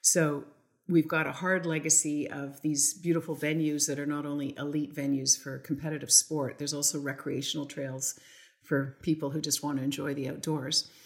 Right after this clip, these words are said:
Um, but there's also an economic legacy where there's new economic, um, capacity more, uh, more closely, um, realized in our,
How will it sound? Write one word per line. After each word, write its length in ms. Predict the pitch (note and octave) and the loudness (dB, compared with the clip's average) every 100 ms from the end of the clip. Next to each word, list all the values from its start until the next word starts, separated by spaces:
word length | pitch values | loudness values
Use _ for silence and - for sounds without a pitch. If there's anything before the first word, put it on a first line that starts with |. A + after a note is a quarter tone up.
| - - _ D3+ | -20 -20 _ -2
Um, 460 | D3 C#3+ C#3 - - | -2 -2 -6 -6 -6
but 80 | |
there's 160 | D#3+ E3 | 0 2
also 240 | D#3 D#3 | 2 0
an 100 | D3 - | -4 -4
economic 580 | D#3 E3+ C#3+ D3+ D3 C#3+ | -4 -2 0 -2 -4 -8
legacy 460 | C3+ D3 - C#3+ | -6 -2 -2 -2
where 160 | C#3 C#3+ | -6 -6
there's 400 | C#3 C3+ C#3 - - - _ _ _ | -6 -2 0 0 -4 -20 _ _ _
new 280 | E3+ D#3+ C#3+ | 6 6 6
economic, 760 | D3+ E3 D3+ D3 C#3+ C3+ - - | 0 -2 -2 -2 -4 -6 -12 -10
um, 220 | C#3+ D3 | -8 -8
capacity 800 | - - D3 C#3 - C#3+ B2 D#3 - - - - - - | -10 -8 -4 0 0 0 -6 -10 -16 -20 -20 -20 -20 -2
more, 380 | D#3+ C#3 C3+ - | 0 0 -4 -10
uh, 280 | C3+ - - - - | -12 -12 -16 -16 -14
more 240 | F#3 E3 D3 | -8 -6 -6
closely, 560 | - - - C#3 D3 D3+ - _ - | -6 -6 -4 -6 -8 -10 -18 _ -10
um, 200 | C#3 C3 | -6 -2
realized 420 | D#3 C#3 B2+ - | -2 -4 -4 -4
in 80 | C#3+ | -4
our, 260 | C3+ B2+ C3 | -6 -8 -10